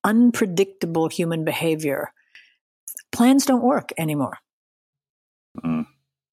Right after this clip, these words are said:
Speaker 2: Wow. So what's interesting about the idea of experiments and rapid feedback loops is that we live in a world where rapid feedback is more possible than ever before. Um, but I, I also think that that is to our detriment in a lot of ways, particularly when we have,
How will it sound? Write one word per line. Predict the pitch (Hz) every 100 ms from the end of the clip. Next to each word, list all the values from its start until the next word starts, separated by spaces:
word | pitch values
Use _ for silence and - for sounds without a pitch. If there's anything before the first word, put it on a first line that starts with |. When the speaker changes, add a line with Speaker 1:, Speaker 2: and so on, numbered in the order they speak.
| _ _
Speaker 2:
Wow. | 82 78 - _ - - - - _ _ -
So | 131 127 _
what's | 123 120
interesting | 180 196 - 120
about | 101 92 - -
the | 98
idea | 90 92
of | 82
experiments | 85 - 90 85 82
and | 78
rapid | 78 78 78
feedback | 131 120 78 78
loops | 73 71 -
is | 80 82
that | 85 -
we | 104
live | 123
in | 120
a |
world | 87 87 85 -
where | 80 78 76 90
rapid | 92 92 80
feedback | 95 82 82 -
is | 82
more | 82 80
possible | - - 151 - 90 78
than | 82
ever | - 80 80
before. | 78 - - 71 76 - _ -
Um, | 76 73 73 78 -
but | 117 82 - - -
I, | - 101 101 95 -
I | 98
also | 92 90
think | 90 82
that | 80 -
that | 87 87
is | 85 - - _
to | - 98
our |
detriment | 78 135 - 85 69
in |
a | 80
lot | 73
of | 73 -
ways, | 73 78 - -
particularly | 92 95 87 82 82
when | 80
we | 78
have, | 82 78